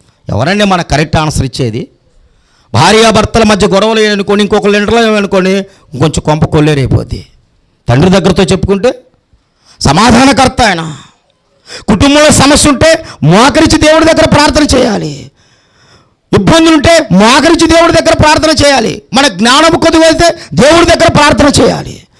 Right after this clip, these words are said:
ఇది విడిచిపెడతాం మనం. ఇది విడిచిపెట్టేసి మిగతా మొత్తం చేసుకుంటూ వెళ్ళిపోతూ ఉంటాం.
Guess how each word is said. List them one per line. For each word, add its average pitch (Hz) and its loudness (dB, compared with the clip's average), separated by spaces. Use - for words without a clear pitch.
ఇది 285 2
విడిచిపెడతాం 339 2
మనం. 196 -2
ఇది 180 2
విడిచిపెట్టేసి 214 0
మిగతా 240 2
మొత్తం 302 0
చేసుకుంటూ 220 -2
వెళ్ళిపోతూ 147 -2
ఉంటాం. 110 -12